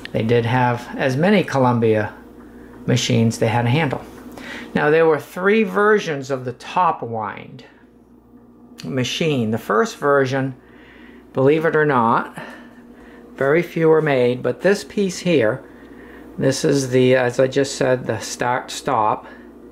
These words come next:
and the speed control actually was up on the top. The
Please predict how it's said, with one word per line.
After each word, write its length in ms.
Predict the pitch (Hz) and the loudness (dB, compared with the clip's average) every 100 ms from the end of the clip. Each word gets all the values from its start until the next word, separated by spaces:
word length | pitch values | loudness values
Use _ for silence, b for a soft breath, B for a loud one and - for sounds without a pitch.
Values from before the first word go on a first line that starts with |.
| - | -10
and 400 | 127 123 123 123 113 | -4 0 0 0 0
the 180 | 117 113 | -2 -2
speed 400 | - 208 208 - | 0 2 2 2
control 540 | 131 - 113 110 - B B B - | -4 -2 0 0 -4 B B B -6
actually 460 | 165 160 180 165 | -4 0 4 4
was 220 | 143 131 | 4 2
up 180 | 139 - | 0 -2
on 140 | 120 110 | -2 -4
the 80 | |
top. 480 | 107 - 117 - - - - - - - - - - - - - - - - - - - B B B B B B B - - - - - - - - - - | -6 -4 -2 -2 -6 -16 -18 -20 -20 -20 -20 -20 -20 -20 -20 -20 -18 -18 -18 -18 -18 -18 B B B B B B B -18 -18 -18 -16 -16 -14 -16 -18 -18 -8
The 720 | 131 127 127 123 123 123 110 | -4 0 4 4 4 0 -4